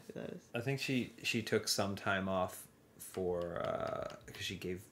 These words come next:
Speaker 2: birth to a child recently, but
Speaker 1: Oh.
Speaker 2: she, uh, she's a contemporary wrestler.
Speaker 1: Uh, I always, Lex, Lex Luger was, like,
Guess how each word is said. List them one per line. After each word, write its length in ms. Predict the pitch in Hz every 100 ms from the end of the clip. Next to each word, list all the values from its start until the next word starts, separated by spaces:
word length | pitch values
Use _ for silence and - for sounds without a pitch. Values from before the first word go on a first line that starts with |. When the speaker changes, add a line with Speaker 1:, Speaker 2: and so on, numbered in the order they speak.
| -
Speaker 2:
birth 260 | 95 90 -
to 140 | - 80
a 40 |
child 500 | - 87 95 - -
recently, 480 | - - - - - -
but 140 | -
Speaker 1:
Oh. 580 | 92 95 - 98 98 95
Speaker 2:
she, 400 | 95 95 92 90
uh, 180 | - -
she's 220 | - 104
a 60 | 98
contemporary 680 | - 85 85 87 87 85 -
wrestler. 420 | - - - 110 - -
Speaker 1:
Uh, 260 | 190 185 - - -
I 220 | 180 185
always, 600 | 180 175 160 156 156 - - - - - - -
Lex, 540 | 127 202 247 - -
Lex 280 | 196 226 233
Luger 340 | 180 180 175
was, 160 | 160 151
like, 300 | 151 143